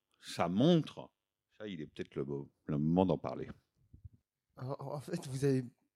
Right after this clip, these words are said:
Speaker 2: abordé beaucoup de, de sujets, mais, euh, finalement, euh, c'est, la conclusion, je, je l'aime bien, parce que c'est là où je voudrais
Speaker 1: Conclusion du film ?
Speaker 2: Non, non, votre conclusion, euh,
Speaker 1: Ah,
Speaker 2: de
Speaker 1: la
Speaker 2: quel
Speaker 1: mienne.
Speaker 2: monde il parle ? C'est, c'est,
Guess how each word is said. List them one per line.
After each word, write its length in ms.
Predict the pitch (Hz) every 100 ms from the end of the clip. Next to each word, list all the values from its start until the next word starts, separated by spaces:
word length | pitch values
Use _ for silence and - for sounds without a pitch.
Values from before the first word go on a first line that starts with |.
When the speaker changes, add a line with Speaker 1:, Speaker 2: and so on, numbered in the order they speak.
| - - -
Speaker 2:
abordé 400 | 147 147 156 160
beaucoup 260 | 156 - 165
de, 640 | 151 147 139 127 120 110
de 120 | 123 131
sujets, 340 | 165 156 285
mais, 280 | 220 156 147
euh, 260 | 139 135 127
finalement, 540 | - 165 170 214 208
euh, 260 | 165 143 127
c'est, 180 | - - 131 127 117 -
la 140 | 147
conclusion, 440 | 147 151 170 165 226
je, 480 | 165 147 139 127 127 123 - - - 139 127
je 140 | 131
l'aime 220 | 151 185
bien, 260 | 156 160 175 - - - - _ _ -
parce 160 | 151
que 120 | - 160
c'est 280 | - 165
là 180 | 147 170
où 80 | 170
je 520 | 151 143 139 131 131 135
voudrais 560 | 135 143 151 160 165 156
Speaker 1:
Conclusion 240 | 151 143
du 120 | 123
film ? 280 | 120 190 170 - _ _ _ _ -
Speaker 2:
Non, 160 | 160 208
non, 300 | 247 285 202
votre 220 | 156 180
conclusion, 580 | 180 175 175 196 202 160
euh, 40 |
Speaker 1:
Ah, 180 | 131 113
Speaker 2:
de 40 | 202
Speaker 1:
la 40 |
Speaker 2:
quel 60 | 226
Speaker 1:
mienne. 120 | 233
Speaker 2:
monde 100 | 247
il 60 | 214
parle ? 400 | - 208 185 131 -
C'est, 280 | - -
c'est, 320 | 143 165 151